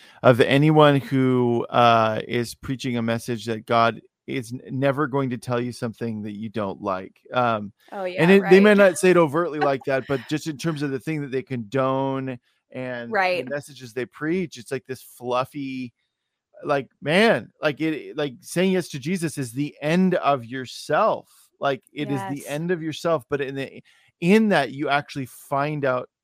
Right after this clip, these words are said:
Speaker 1: who you really are because you're joined
Speaker 2: Yes.
Speaker 1: back with him. But there is,
Speaker 2: Yes.
Speaker 1: it's not a comfortable process at all.
Speaker 2: Right.
Speaker 1: And so
Speaker 2: Oh,
Speaker 1: anybody
Speaker 2: yeah.
Speaker 1: who's just sitting there coddling a certain mindset, uh,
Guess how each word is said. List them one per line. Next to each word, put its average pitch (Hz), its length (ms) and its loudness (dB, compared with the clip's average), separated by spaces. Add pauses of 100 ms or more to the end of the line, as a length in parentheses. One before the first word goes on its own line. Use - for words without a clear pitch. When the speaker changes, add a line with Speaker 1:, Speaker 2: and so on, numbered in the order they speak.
(200)
Speaker 1:
who 151 100 -6
you 123 240 -8
really 113 320 -10
are 139 240 -2
because 113 320 -16
you're 120 220 -14 (120)
joined 131 540 -6
Speaker 2:
Yes. 113 80 -18
Speaker 1:
back 120 300 -6
with 123 120 -18
him. 175 340 -4
But 117 260 -6
there 135 140 -4
is, 156 220 -6
Speaker 2:
Yes. 190 360 -4 (180)
Speaker 1:
it's 156 220 -6
not 151 400 0
a 147 80 -8
comfortable 139 500 -10
process - 800 -10 (120)
at 143 200 0
all. 180 260 2
Speaker 2:
Right. 190 400 0
Speaker 1:
And 156 240 -6
so 156 280 -2
Speaker 2:
Oh, 285 80 -2
Speaker 1:
anybody 311 400 -4
Speaker 2:
yeah. - 100 -8
Speaker 1:
who's 139 160 -12
just 135 160 -16
sitting 147 180 -12
there 135 140 -8
coddling 135 800 -4 (640)
a 139 60 -2
certain 139 340 -6
mindset, 127 640 -4 (240)
uh, 120 140 -8